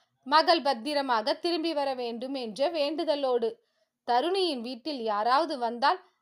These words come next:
அங்கேயே போலீசில் புகார் அளிப்பேன் என எச்சரித்து விட்டே வந்திருந்தார். அவர்களுக்கு வரும் தைரியமும் இல்லை.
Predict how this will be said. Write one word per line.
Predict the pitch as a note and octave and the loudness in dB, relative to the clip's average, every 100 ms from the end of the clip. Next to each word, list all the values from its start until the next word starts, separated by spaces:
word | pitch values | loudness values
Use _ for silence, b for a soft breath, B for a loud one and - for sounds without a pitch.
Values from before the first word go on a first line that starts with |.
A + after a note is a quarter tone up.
| _ | _
அங்கேயே | - B3 F4+ G4+ G4 F4+ F4+ | -2 0 2 2 2 2 0
போலீசில் | F4+ C#4 D#4+ D#4 D#4 A3 | 2 2 2 -4 -6 -6
புகார் | B3 D4 E4+ | 2 4 4
அளிப்பேன் | C#4+ C4+ C4 B3 | 2 -2 -4 -4
என | A3+ B3+ | -2 -2
எச்சரித்து | D4 A#3 - F#4 F4+ D#4+ | -2 -2 0 0 0 -4
விட்டே | A#3+ A3 A#3 C#4 | -8 -6 -2 0
வந்திருந்தார். | D4+ C4 D#4+ D4+ C4 B3 - _ _ _ _ | 0 -2 -4 -2 0 0 -2 _ _ _ _
அவர்களுக்கு | F3+ A#3 C4 C4 B3 A#3 A#3+ | 0 2 4 2 -2 -2 -2
வரும் | A#3 D4 E4+ | -2 -2 -4
தைரியமும் | A#3 A3 A#3+ C#4+ C#4+ D4+ F4 | 0 0 0 -2 -2 -2 -2
இல்லை. | C4 C4+ B3 - | -2 -2 -4 -6